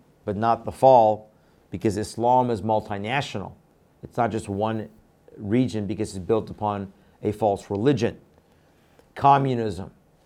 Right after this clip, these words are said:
has fallen. The British Empire fell. The Roman Empire fell. The Grecian Empire fell. The Persian Empire fell. The Babylonian Empire fell.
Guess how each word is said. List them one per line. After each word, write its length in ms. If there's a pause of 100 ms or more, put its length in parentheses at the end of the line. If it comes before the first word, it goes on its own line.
has 200
fallen. 420 (880)
The 400
British 420
Empire 540
fell. 460
The 80
Roman 340
Empire 460
fell. 340
The 140
Grecian 420
Empire 400
fell. 380 (240)
The 60
Persian 440
Empire 460
fell. 260
The 80
Babylonian 600
Empire 420
fell. 400